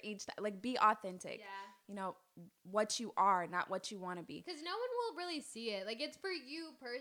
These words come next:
Speaker 1: Yeah.
Speaker 2: it's to help you.
Speaker 1: And I wonder why we do that. I
Speaker 2: Yeah.
Speaker 1: wonder why when
Speaker 2: Like,
Speaker 1: we take a test on our
Speaker 2: I
Speaker 1: pho-, I mean, I've been
Speaker 2: literally
Speaker 1: guilty of it,
Speaker 2: <laughs>
Speaker 1: so
Speaker 2: Yeah,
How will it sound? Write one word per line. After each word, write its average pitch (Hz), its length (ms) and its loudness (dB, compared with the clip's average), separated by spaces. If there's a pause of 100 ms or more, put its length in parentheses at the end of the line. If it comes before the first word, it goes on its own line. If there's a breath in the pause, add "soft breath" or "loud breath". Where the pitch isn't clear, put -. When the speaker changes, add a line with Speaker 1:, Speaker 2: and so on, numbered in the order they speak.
Speaker 1:
Yeah. 320 220 6
Speaker 2:
it's 269 80 10 (120)
to - 60 -4
help 320 240 0
you. - 80 -4
Speaker 1:
And 277 120 4
I 294 140 10
wonder 349 380 6
why 294 220 8
we 269 160 -4
do 226 200 -4
that. 190 320 -2
I - 60 4
Speaker 2:
Yeah. 240 100 4
Speaker 1:
wonder 269 240 4
why 226 440 6 (160)
when 226 180 2
Speaker 2:
Like, 233 80 0
Speaker 1:
we 247 100 0
take 240 260 -4
a 226 60 -2
test 226 400 -4
on 214 200 4
our 196 100 4
Speaker 2:
I 180 40 2
Speaker 1:
pho-, - 200 2
I 262 140 10
mean, 269 120 4
I've 254 140 12
been 269 120 4
Speaker 2:
literally 240 60 0
Speaker 1:
guilty 220 340 4
of 175 120 -2
it, 165 220 -4
Speaker 2:
<laughs> - 20 -8
Speaker 1:
so 208 80 -2
Speaker 2:
Yeah, 190 160 4